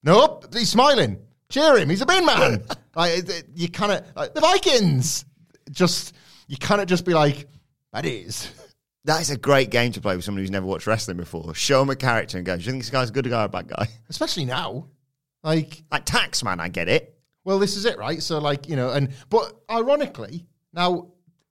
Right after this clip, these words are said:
Speaker 1: I get it. I do get it. I get what you're saying. And I certainly know why Vince McMahon would hate the Taxman.
Speaker 2: Oh, yes.
Speaker 1: He called his business fake in order to stop paying it, right? But that's a strange way to warp your view on ta-, tax is good.
Speaker 2: Yes.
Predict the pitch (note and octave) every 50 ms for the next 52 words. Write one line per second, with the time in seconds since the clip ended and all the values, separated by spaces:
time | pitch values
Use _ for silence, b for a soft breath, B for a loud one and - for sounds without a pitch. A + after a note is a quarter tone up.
0 | _ _ _ _ _ - E3+ D#3+ - A3 A#3 F3 G#2+ A2 C3 - C#3 C3 C3+ F#3+
1 | G#3 - F#3 C#3 A#2 G#2+ B2+ - F3+ C#3+ D3+ D#3 E3+ F3 E3+ D#3 - A2+ F2+ F2+
2 | A2+ C#3 B B B B C3 B2+ A2 - - F3+ F3+ D3+ D3 D3 D3+ C#3 C3+ B2+
3 | A#2 A2+ C#3+ C#3+ - - C#3 C3 A2 A#2+ C#3 D3+ B2 G2+ A#2+ C3 - - - -
4 | A#2+ A2 F2+ C3 B2+ A#2+ A#2+ A#2+ - - - A2 A2+ C3+ - B2+ C3 C3 - -
5 | - A2+ F#2 F#2 A#2+ - D#3+ F#3 E3 B2+ F2 F2 - - F#2+ F#2+ F#3 F#3+ F3+ F3
6 | - E3+ D#3+ D3+ B2+ B2+ - - B2 A2 G#2 - C3+ C3 A#2 A#2 A#2+ A#2 A2 B2+
7 | B2 - C#3+ - - C#3+ C3 A2+ G2+ F#2+ F2+ - F#2+ G#2+ B2+ B2 C3+ D3+ D3+ -
8 | B B B B B B B B B B F3 A3 C#4+ - - - G#3+ - - -
9 | G#3 F#3+ F3 E3 D3 C3 C3+ - - - D3+ C3+ D#3+ C#3+ C3+ C3+ C3+ C#3+ C3 C3+
10 | C3 B2 B2 C3 B2 A2 A2+ A2 G2+ G2 F#2+ - - - _ - B3 C#4 - -
11 | F3 D#3 B2+ C3+ C4 G4+ - - - - _ _ _ - E3 F3+ E3 - -